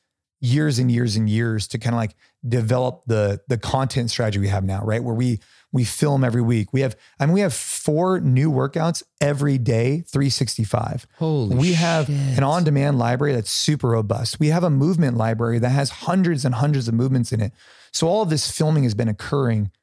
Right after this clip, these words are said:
Speaker 1: through covid and even before that. And so it's taken us a long time. And so that's why this is a big week. It's, it's app launch week, you know?
Speaker 2: Uh,
Speaker 1: And this is the end of it.
Speaker 2: That's awesome. Well,
Speaker 1: Yeah.
Speaker 2: I'm stoked to have you on here. So
Speaker 1: Yeah,
Speaker 2: I,
Speaker 1: man.
Speaker 2: I, I guess, I guess maybe in,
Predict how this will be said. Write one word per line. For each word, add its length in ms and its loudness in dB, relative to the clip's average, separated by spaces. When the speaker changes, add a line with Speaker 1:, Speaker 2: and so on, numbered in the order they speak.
Speaker 1:
through 180 0
covid 480 0
and 140 2
even 220 2
before 400 -2
that. 260 -6
And 160 0
so 120 0
it's 140 -2
taken 180 0
us 160 -2
a 60 -2
long 220 2
time. 260 0
And 120 2
so 100 -2
that's 120 -2
why 120 2
this 200 0
is 60 -4
a 60 2
big 200 2
week. 300 2
It's, 200 -4
it's 180 -2
app 200 0
launch 280 -2
week, 280 -4
you 80 2
know? 120 2
Speaker 2:
Uh, 420 -2
Speaker 1:
And 140 2
this 160 -2
is 80 0
the 100 2
end 80 2
of 100 2
it. 240 -2
Speaker 2:
That's 400 0
awesome. 460 0
Well, 160 2
Speaker 1:
Yeah. 160 2
Speaker 2:
I'm 120 0
stoked 420 -4
to 60 -4
have 220 -2
you 80 -2
on 160 -4
here. 200 -2
So 160 2
Speaker 1:
Yeah, 160 2
Speaker 2:
I, 60 2
Speaker 1:
man. 280 0
Speaker 2:
I, 60 0
I 20 0
guess, 380 -2
I 100 -2
guess 200 -2
maybe 420 0
in, 220 -2